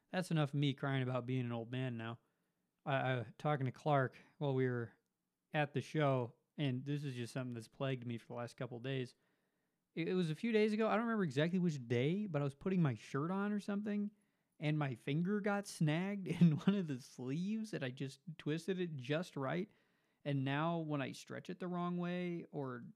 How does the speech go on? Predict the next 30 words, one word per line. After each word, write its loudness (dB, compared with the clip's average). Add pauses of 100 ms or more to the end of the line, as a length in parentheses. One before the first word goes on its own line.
(340)
whatever, -2
I 0
don't -2
know 0
if -4
I -6
move -2
it -4
just -2
right, -2
it -12
feels -6
like -6
the -10
nerve -2
is 0
stretching, 0 (640)
and 4
it 0
hurts. 2 (580)
And 0
when 4
I 2
told 2
Clark 4
that, 0 (800)
just -6
kind 2
of -4 (140)
complaining, 2